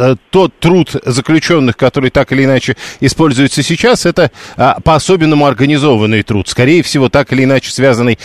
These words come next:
с государственными предприятиями. Э, тут уже говорят о том, что мо-, э, это могло бы помогать и бизнесу. На ваш взгляд, практически это реализуемо?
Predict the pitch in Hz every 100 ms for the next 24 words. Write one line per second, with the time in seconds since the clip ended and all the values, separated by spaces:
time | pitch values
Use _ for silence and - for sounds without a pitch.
0 | - 107 123 - 165 143 - 117 117 110
1 | 120 - 127 120 107 117 110 - - -
2 | 120 113 - 226 156 127 147 131 139 139
3 | 131 - 160 - 131 123 175 143 131 117
4 | - - 151 165 143 170 147 139 139 139
5 | 127 123 131 104 107 - 110 - 131 147
6 | 165 110 135 143 - 143 - 151 - -
7 | 107 110 113 120 135 143 87